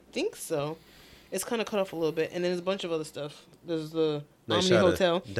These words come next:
Speaker 2: downtown Providence
Speaker 1: that's
Speaker 2: right
Speaker 1: actually
Speaker 2: there.
Speaker 1: where we stayed for Valentine's Day.
Speaker 2: Look at y'all, fancy pants.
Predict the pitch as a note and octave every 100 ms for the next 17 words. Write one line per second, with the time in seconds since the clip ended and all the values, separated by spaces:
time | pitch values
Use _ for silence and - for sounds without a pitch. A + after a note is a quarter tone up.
0 | G#2 G2+ A2+ G#2 F#2+ B2 A#2 G#2 G2 -
1 | G3 F#3+ G3 F#3 F3 F3+ - F#3 - F#3+
2 | G3 G#3 E3+ F3 - G#3+ G#3 - A#2 G#2
3 | - D#2 D2 - - F#2 F2 - E2+ F2
4 | E2+ -